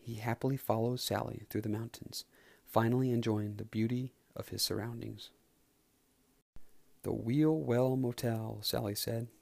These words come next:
showing McQueen a broken-down building. It used to be the most popular shop on the Mother Road. Then Sally told McQueen that she had been a big-shot attorney in Los Angeles. On a drive across the country, she landed in Radiator Springs.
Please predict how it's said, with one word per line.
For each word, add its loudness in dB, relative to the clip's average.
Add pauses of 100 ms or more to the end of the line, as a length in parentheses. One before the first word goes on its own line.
(160)
showing 0
McQueen -2
a -6
broken-down -2
building. 0 (680)
It -6
used -4
to -10
be -2
the -4
most -6
popular -2
shop -6 (100)
on -8
the -8
Mother -2
Road. -2 (840)
Then 2
Sally 0
told 0
McQueen 0 (340)
that -8
she 0
had 0
been 2
a 0
big-shot -2
attorney 0
in 0
Los -2
Angeles. -6 (500)
On -2
a -2
drive -2
across -2
the -8
country, -8 (100)
she -10
landed -2
in 0
Radiator -2
Springs. -8